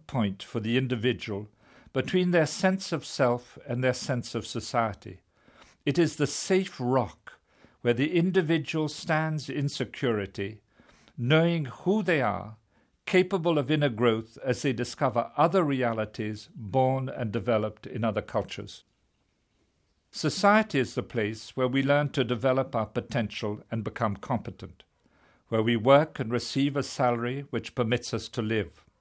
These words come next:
Belonging is the place where we can find a certain emotional security. It is the place where we learn a lot about ourselves, our fears,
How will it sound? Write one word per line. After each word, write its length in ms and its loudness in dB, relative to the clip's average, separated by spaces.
Belonging 560 4
is 160 -4
the 80 0
place 460 -2
where 100 -2
we 140 -2
can 160 -2
find 300 -2
a 40 0
certain 480 -2
emotional 580 0
security. 800 -8
It 140 2
is 100 0
the 80 4
place 420 0
where 80 0
we 140 2
learn 320 4
a 60 4
lot 360 4
about 300 0
ourselves, 840 -4
our 140 0
fears, 680 0